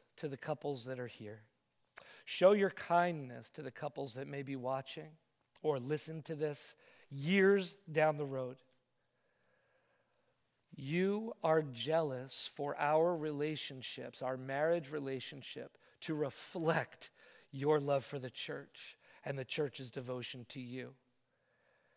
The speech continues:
And Lord, we need your help for that 'cause we're not very good at that on our own. Lord, for that couple he-, that's here that has long given up hope on communication,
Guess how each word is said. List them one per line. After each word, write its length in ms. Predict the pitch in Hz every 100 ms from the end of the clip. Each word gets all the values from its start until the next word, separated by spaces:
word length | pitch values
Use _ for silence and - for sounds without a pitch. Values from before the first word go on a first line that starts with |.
| _ _ _ _ -
And 140 | 143
Lord, 180 | 160 151
we 80 | 190
need 200 | 254 160
your 100 | 127
help 440 | - 196 190 -
for 140 | 156
that 240 | 127 117 113
'cause 160 | 147
we're 120 | 127 165
not 180 | 214
very 180 | 185 214
good 320 | 180 127 175
at 160 | 190 -
that 220 | 120 120
on 180 | 123 127
our 220 | 127 127
own. 280 | 131 123 143 _ _ _ _ _ _ _ _ _ _ _ _ _ _ _
Lord, 140 | - 147
for 140 | 170
that 200 | 165 156
couple 300 | - 196 196
he-, 180 | 147 -
that's 220 | 160 -
here 580 | - - 170 151 135 143 _ _ _ _ _ _ -
that 160 | 151 143
has 160 | 131
long 320 | 139 156 185
given 260 | 175 175 165
up 160 | 151 -
hope 300 | 160 143 127
on 140 | 127
communication, 1040 | - 139 135 131 - 139 127 - 131 143